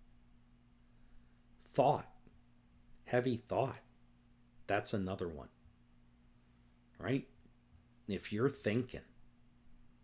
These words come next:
right? And you're laughing. And then the last one is emotion, right? Move, move to tears. If you cry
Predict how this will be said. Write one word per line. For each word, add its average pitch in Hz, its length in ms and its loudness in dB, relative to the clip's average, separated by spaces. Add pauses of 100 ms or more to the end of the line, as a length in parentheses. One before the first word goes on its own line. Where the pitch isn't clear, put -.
(240)
right? 117 300 0 (1700)
And 101 160 0
you're 113 160 4
laughing. 110 600 2 (1080)
And 107 180 4
then 107 160 4
the 98 80 2
last 101 400 2
one 90 260 -2
is - 280 -8 (100)
emotion, 101 540 2 (1700)
right? 143 340 4 (460)
Move, 117 680 4 (800)
move 123 460 8
to 90 120 -2
tears. - 800 4 (200)
If - 260 -4
you 190 160 6
cry 120 680 4